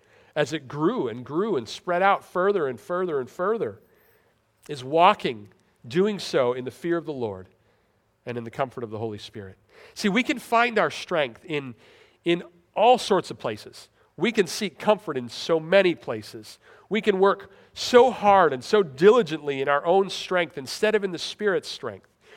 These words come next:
We, we strive as people pleasers in fear of mankind instead of walking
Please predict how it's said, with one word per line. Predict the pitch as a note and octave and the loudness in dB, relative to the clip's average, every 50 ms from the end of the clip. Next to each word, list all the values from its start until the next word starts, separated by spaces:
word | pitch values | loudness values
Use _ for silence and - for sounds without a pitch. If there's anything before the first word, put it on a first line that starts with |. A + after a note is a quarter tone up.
| - - - _ - | -20 -20 -20 _ -4
We, | F3+ A3 A3 G#3+ - - _ _ _ - | -2 -2 -2 -2 -4 -16 _ _ _ -2
we | F#3+ G#3+ | 0 0
strive | G3 - - - - - A3 A3 A3 G#3+ A3 B3+ B3+ G3 C#3 A#2+ A2+ A2+ A2 - - _ _ _ _ _ _ _ _ _ _ - - | 0 0 -2 -6 -4 -2 2 6 8 8 8 8 8 6 4 2 -2 -8 -14 -18 -20 _ _ _ _ _ _ _ _ _ _ -4 -2
as | F3 F3 - - _ - | -2 -2 -2 -8 _ -10
people | - B3 A#3+ A#3 A#3 A#3 F3 | -4 -2 -2 -2 -2 -4 -6
pleasers | - - - D#3+ C3+ A#2+ G#2+ G#2+ A2 G2+ F#2 - - - _ _ _ _ _ - | -6 -8 -10 -8 -8 -8 -8 -10 -14 -14 -14 -18 -20 -20 _ _ _ _ _ -6
in | F3 E3+ D#3 | -6 -6 -6
fear | - - - A#3 A#3+ A#3 | -8 -8 -4 0 2 4
of | G3+ D#3+ D#3+ | 2 2 2
mankind | F3+ F3 E3+ E3 D#3+ D#3+ - - F3 F3 F3+ E3 D3+ | 2 2 2 2 0 -4 -10 -6 -2 -2 -2 -2 -4
instead | C#3 B2+ - F#3+ F3+ | -6 -6 -6 -8 -8
of | D#3+ D3 | -8 -6
walking | D3+ E3 E3 D#3+ E3 E3 - E3 D3 C#3 C#3 B2 | -2 0 0 0 0 -2 -6 -12 -12 -12 -16 -20